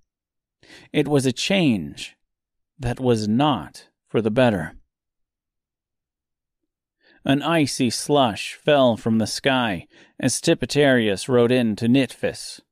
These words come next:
on the back of his tree horse, with Pumpkin Jack at his side. It was a rain unlike anything they had ever seen before. The drops were so large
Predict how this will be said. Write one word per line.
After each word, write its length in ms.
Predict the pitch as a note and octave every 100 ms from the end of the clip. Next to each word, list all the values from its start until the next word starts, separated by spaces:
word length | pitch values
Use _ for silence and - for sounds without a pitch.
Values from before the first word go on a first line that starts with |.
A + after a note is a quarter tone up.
| _
on 120 | C3+
the 80 | A#2
back 380 | B2 C#3+ G#2+ -
of 100 | G#2+
his 160 | G#2+ -
tree 340 | - D3+ C3+
horse, 520 | G#2+ F2+ D2 - - _ _ _ _ _
with 200 | G#2+ -
Pumpkin 580 | C3+ B2+ A2 - G#2+ G#2
Jack 440 | B2+ A#2+ F2+ -
at 140 | G#2+ G2
his 140 | G2
side. 480 | - A#2+ G2 D#2+ - _ _ _ _ _ _ _ _ _ - - _
It 140 | C3+
was 200 | C3+ D3+
a 80 | D3
rain 540 | C#3 F3+ G3 G3 F3+ -
unlike 680 | F#3+ G#3+ G#3 F#3+ F3 D#3+ -
anything 720 | F#3 G3+ E3 - G2+ D#2+ F#2+ - -
they 160 | B2+
had 180 | B2 B2
ever 380 | - D#3 E3+ D#3
seen 460 | - D#3 D3 A2
before. 600 | G2+ G#2+ D#3 C3+ A#2 - - _ _ _ _ _ _ _ _ _
The 160 | - C3
drops 480 | C3+ E3+ E3 -
were 120 | D#3+ C#3
so 300 | - G#3 G#3
large 800 | F#3 E3+ D#3+ A2+ E2 E2 -